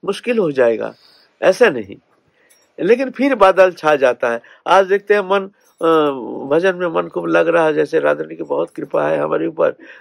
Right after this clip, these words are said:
जैसे, अ, बहुत नजदीक आ गए हैं राधा रानी की। काल देखते हैं ऐसे बादल छा गया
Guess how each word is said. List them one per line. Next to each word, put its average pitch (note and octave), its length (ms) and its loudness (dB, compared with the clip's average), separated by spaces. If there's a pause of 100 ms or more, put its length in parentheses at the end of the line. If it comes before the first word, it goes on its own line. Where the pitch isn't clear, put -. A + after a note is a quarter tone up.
(140)
जैसे, D3+ 460 0
अ, C3+ 80 -6 (1000)
बहुत D3+ 560 0 (320)
नजदीक D#3+ 680 0
आ E3+ 120 2
गए E3+ 280 0
हैं F3 80 0
राधा E3 240 2
रानी E3+ 240 -4
की। E3+ 200 -8 (360)
काल A#3 260 6
देखते B3 280 -2
हैं A#3 80 8
ऐसे G#3+ 260 6
बादल F#3+ 400 4
छा G3 280 2
गया G#3+ 300 4